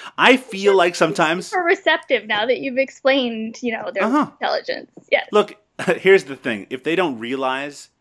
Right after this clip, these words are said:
Speaker 1: that, uh, that how stupid they are, they won't realize that I'm talking down to them, and then they'll expect a certain level for the rest of the show. But of course, we're gonna take the, uh, the conversation and we're going up with it. When they go down, we go up,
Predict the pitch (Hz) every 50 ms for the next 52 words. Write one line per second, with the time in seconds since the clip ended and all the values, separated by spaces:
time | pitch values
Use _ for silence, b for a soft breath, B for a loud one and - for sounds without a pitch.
0 | _ _ _ _ 113 127 120 113 110 110 - - - - 120 120 113 113 - -
1 | _ _ _ _ - 135 147 135 131 - _ - - 135 113 - - 147 165 151
2 | - - 95 92 110 123 - 127 135 135 147 143 127 113 135 143 127 123 123 123
3 | 117 127 117 117 113 - - 127 113 107 110 98 90 98 110 151 202 180 127 107
4 | - 80 76 92 107 B B B B B - 131 127 120 127 131 123 - 113 143
5 | 147 156 151 143 131 120 - - - - - - 180 180 175 - - 127 131 123
6 | - - 151 147 - 143 131 131 123 120 127 120 - 135 120 113 113 117 113 -
7 | 117 101 107 - - - 185 170 156 B B B B B - 165 - - 202 202
8 | 185 165 - b b b b b b b 160 220 226 254 208 190 - 185 170 165
9 | - - 135 131 123 117 110 - - 113 107 101 101 92 107 117 - - 160 135
10 | 123 - - 160 160 156 - 131 104 101 131 165 156 170 147 123 110 - _ _
11 | - - 175 175 - 113 98 98 95 - 95 110 147 196 214 214 233 220 - 180
12 | 175 180 180 190 190 175 b b b b b - 101 151 233 220 240 247 220 165
13 | 143 151 - - - b